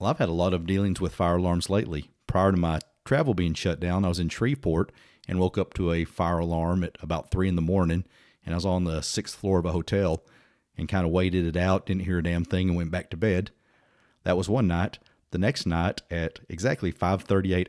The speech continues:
A M, I heard a gunshot and then four more. And I kinda peeked out the window and didn't see anything. And I was like, "Well, there's a field back behind there. Maybe somebody was shooting." So when I go down to my car the next morning, there's a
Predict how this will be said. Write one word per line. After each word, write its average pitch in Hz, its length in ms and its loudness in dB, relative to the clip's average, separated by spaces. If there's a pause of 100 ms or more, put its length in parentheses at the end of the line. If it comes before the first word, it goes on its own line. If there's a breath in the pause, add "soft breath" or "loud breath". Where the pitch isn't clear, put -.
A 90 160 -2
M, 98 400 0 (160)
I 90 80 -6
heard 87 140 0
a 82 40 -2
gunshot 95 720 0 (100)
and 95 140 -4
then 87 80 0
four 92 300 0
more. 90 360 2 (540 soft breath)
And 82 140 0
I - 20 0
kinda 90 240 0
peeked 98 260 -2
out 90 160 0
the 85 60 -2
window 87 460 2
and 82 80 0
didn't 85 180 -2
see - 160 -2
anything. 90 380 0
And - 640 -12
I - 20 -6
was 82 100 -4
like, 80 160 -4
"Well, 95 140 0
there's 92 160 0
a - 20 -2
field 104 400 2
back 80 180 -2
behind 78 320 -4
there. 85 140 2
Maybe 87 240 0
somebody 82 300 -2
was 73 80 -6
shooting." 80 400 -2 (480 soft breath)
So - 160 -2
when 95 100 4
I 95 40 0
go 92 140 4
down 92 160 4
to 90 60 4
my 85 80 0
car 127 280 2
the 110 80 2
next 85 240 -2
morning, 92 360 2
there's 87 240 2
a 85 340 0